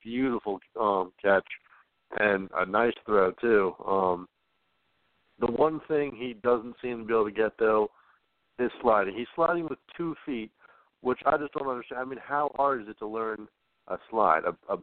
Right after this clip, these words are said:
mind, like a baseball slide that you do when you're six or seven? He's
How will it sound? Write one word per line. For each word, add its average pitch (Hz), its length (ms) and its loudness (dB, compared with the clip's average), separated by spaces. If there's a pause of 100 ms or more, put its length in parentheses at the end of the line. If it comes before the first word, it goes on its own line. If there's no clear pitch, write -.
mind, 110 440 2
like 90 160 -2
a 90 80 -4
baseball 95 640 0
slide 82 300 4 (440)
that 95 120 -2
you 98 100 -6
do 98 240 2
when 90 140 -2
you're 87 120 -2 (140)
six 104 260 2 (380)
or - 80 -20 (140)
seven? 92 440 2 (360)
He's 98 140 -8